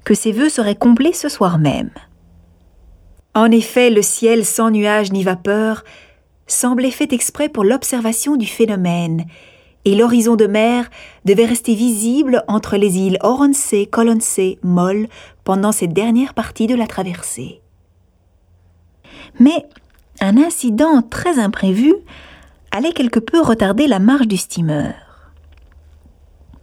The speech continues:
Miss Campbell, possédée par son idée fixe, immobile à la même place, ne perdait pas de vue la ligne circulaire qui se tendait entre les deux îles. À l'affleurement du ciel,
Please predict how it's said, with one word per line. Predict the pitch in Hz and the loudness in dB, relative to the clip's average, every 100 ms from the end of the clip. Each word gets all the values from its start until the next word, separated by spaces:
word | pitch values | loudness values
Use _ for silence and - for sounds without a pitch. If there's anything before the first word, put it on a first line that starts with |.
| _ | _
Miss | 208 247 - | 4 4 2
Campbell, | 185 180 196 254 247 - - - - - - | -4 0 2 2 0 -4 -16 -20 -20 -20 -2
possédée | 226 220 196 233 | 0 0 0 0
par | 190 - | 0 -6
son | - | 0
idée | 202 196 | 2 2
fixe, | - 262 247 - - - - _ - | 0 -2 -2 -6 -12 -18 -20 _ 2
immobile | 262 226 190 240 185 | 4 4 4 4 4
à | |
la | 160 | 2
même | 180 240 214 | 2 2 2
place, | 262 302 330 226 | 0 -2 -2 -4
ne | |
perdait | - 190 196 | 0 0 2
pas | 285 | 2
de | 233 | 2
vue | 185 226 | 4 4
la | 226 | 4
ligne | 185 240 185 | 6 4 4
circulaire | - 254 - 185 185 240 | -2 -8 -2 0 2 0
qui | - 185 | -2 -4
se | 175 | -4
tendait | 170 208 202 247 | -2 0 2 2
entre | - 175 - | 0 -4 0
les | 208 | 0
deux | 175 175 160 | 2 2 0
îles. | 160 143 - - - _ _ _ _ _ _ _ _ _ _ _ _ _ _ _ | -4 -4 -4 -10 -18 _ _ _ _ _ _ _ _ _ _ _ _ _ _ _
À | 202 | -4
l'affleurement | 220 277 311 277 269 226 | -4 -2 0 4 6 4
du | 180 | 2
ciel, | - 208 202 254 | -4 -4 -2 -2